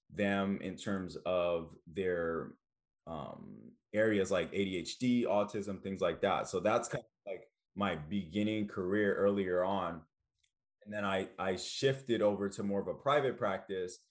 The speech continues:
And then that's when I was really helping individuals. And I really started to, uh, study neuroscience. So for me, like, understanding how our brain is able to understand our thoughts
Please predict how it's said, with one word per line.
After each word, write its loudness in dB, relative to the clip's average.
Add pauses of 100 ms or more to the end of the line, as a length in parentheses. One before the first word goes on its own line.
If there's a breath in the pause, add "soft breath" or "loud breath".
(260)
And 2
then 4
that's 2
when -2
I 2
was -2
really 0
helping 0
individuals. 2 (340)
And -2
I 4
really 4
started 4 (140)
to, -2 (240)
uh, -8
study 4
neuroscience. 0
So 4
for -6
me, 2
like, 0
understanding 0
how 0
our 2
brain 0 (600)
is -2
able 4 (200)
to 0
understand -2
our -2
thoughts 2